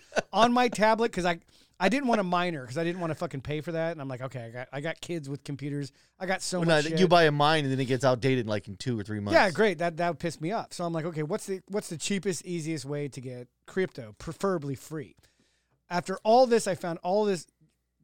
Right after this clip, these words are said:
Speaker 1: filtering through this. This works. This doesn't work. This is this. Oh, watch all these ads. Just play it in the background on, on, you know, whatever. Found this game that's like Pokemon Go. That's called Bit, what is it?
Speaker 2: Coin Hunt
Speaker 1: Coin
Speaker 2: World.
Speaker 1: Hunt World. That's how excited I am. I forgot the name. <laughs> I see it boot up four times a day.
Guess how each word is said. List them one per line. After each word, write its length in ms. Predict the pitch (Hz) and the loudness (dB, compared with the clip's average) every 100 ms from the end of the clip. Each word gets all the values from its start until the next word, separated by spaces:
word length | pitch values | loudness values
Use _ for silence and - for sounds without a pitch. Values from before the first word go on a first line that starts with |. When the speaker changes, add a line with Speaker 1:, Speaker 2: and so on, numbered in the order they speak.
| _ | _
Speaker 1:
filtering 320 | 226 226 208 | 0 0 0
through 140 | 180 185 | -2 -2
this. 240 | 180 175 | 0 0
This 220 | - 180 | -2 -4
works. 200 | - 180 | -2 -6
This 140 | - 175 | -4 -4
doesn't 240 | 175 151 | -4 -4
work. 160 | 160 156 | -4 -4
This 200 | 170 - | -6 -8
is 120 | 143 | -8
this. 180 | 139 156 | -6 -4
Oh, 100 | 190 | 0
watch 280 | 165 170 170 | 0 0 -2
all 120 | 170 | -4
these 180 | 160 151 | -4 -4
ads. 240 | 151 156 131 | -4 -4 -6
Just 180 | 135 - | -12 -10
play 160 | 170 | -8
it 40 | 160 | -6
in 60 | |
the 60 | 151 | -6
background 560 | 147 151 151 143 123 110 | -6 -8 -8 -10 -12 -12
on, 60 | |
on, 60 | 135 | -8
you 60 | 139 | -6
know, 100 | 147 | -4
whatever. 420 | 156 190 180 175 _ - - _ _ | 0 0 0 -4 _ -20 -20 _ _
Found 300 | - 233 254 | 0 2 2
this 120 | 240 | -2
game 260 | 160 190 190 | -4 -4 -4
that's 160 | 175 - | -6 -6
like 160 | 151 | -8
Pokemon 540 | - 180 185 165 156 143 | -4 -6 -4 -6 -6 -6
Go. 380 | 131 127 127 127 | -8 -8 -10 -12
That's 220 | 135 151 - | -10 -10 -6
called 260 | 165 147 107 _ _ | -4 -4 -6 _ _
Bit, 260 | - 180 180 | -6 -6 -6
what 140 | 151 | -8
is 80 | 151 | -8
it? 140 | 156 160 _ _ | -10 -14 _ _
Speaker 2:
Coin 200 | 123 113 | -6 -4
Hunt 100 | 101 | 0
Speaker 1:
Coin 200 | 240 247 | 4 4
Speaker 2:
World. 60 | |
Speaker 1:
Hunt 140 | 170 135 | 2 -2
World. 240 | 117 104 _ _ _ _ _ _ | -12 -18 _ _ _ _ _ _
That's 100 | - | -12
how 60 | 143 | -12
excited 380 | - 139 131 | -10 -12 -10
I 40 | 113 | -12
am. 140 | 110 | -14
I 40 | 110 | -16
forgot 240 | 123 120 | -14 -14
the 60 | 117 | -12
name. 260 | 117 113 98 - - | -12 -12 -14 -18 -18
<laughs> 280 | - - - | -20 -16 -6
I 60 | |
see 200 | 156 - | -2 2
it 120 | 208 131 | 2 2
boot 200 | 208 196 | 2 4
up 200 | 185 - | 4 2
four 180 | 185 | 0
times 260 | 160 165 143 | 2 0 -2
a 40 | |
day. 240 | 139 160 | -4 -6